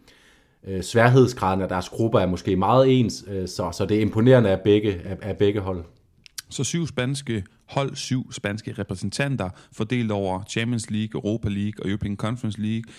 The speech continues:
Speaker 2: Jonas, din taletid er ved at være brugt op, inden vi skal have en breaker på. Du har et ord, nærmere bestemt et tal tilbage. Hvor mange af de syv går videre?
Speaker 1: Øh, og det tæller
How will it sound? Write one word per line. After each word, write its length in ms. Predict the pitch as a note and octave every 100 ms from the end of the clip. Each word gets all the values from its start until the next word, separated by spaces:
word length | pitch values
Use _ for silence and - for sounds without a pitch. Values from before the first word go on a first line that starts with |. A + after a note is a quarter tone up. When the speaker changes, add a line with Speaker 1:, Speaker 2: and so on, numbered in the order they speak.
| -
Speaker 2:
Jonas, 240 | A#2+ B2 A#2
din 160 | A2
taletid 520 | G#2 A#2 B2 A#2+ A2+ D#2+
er 80 |
ved 120 | G2 G#2+
at 120 | F#2
være 80 | F2+
brugt 280 | - F#2 F2+
op, 200 | B2+ -
inden 220 | G2+ G#2
vi 60 |
skal 160 | G2 -
have 60 | F2+
en 60 |
breaker 260 | G2 B2 C3+
på. 240 | C3+ A#2
Du 140 | G#2+ G#2
har 280 | G#2+ G#2 - _ -
et 180 | C#3+ C#3 -
ord, 280 | D3 G2+ F2+
nærmere 400 | G#2+ A#2 A#2 G2+ - _ _
bestemt 320 | G#2 A2 B2 - -
et 100 | C#3 -
tal 300 | - C3 C#3
tilbage. 320 | C#3 G2+ G2
Hvor 100 | G#2+
mange 180 | A2 B2+
af 60 | A#2+
de 60 |
syv 200 | A2 B2+
går 100 | G#2+
videre? 240 | G2 A2+ A#2+ - _ _ _ _ _ _ - - _ _ _ -
Speaker 1:
Øh, 200 | F#2+ F#2+ F#2+
og 140 | G#2+
det 120 | G#2
tæller 360 | - B2 B2+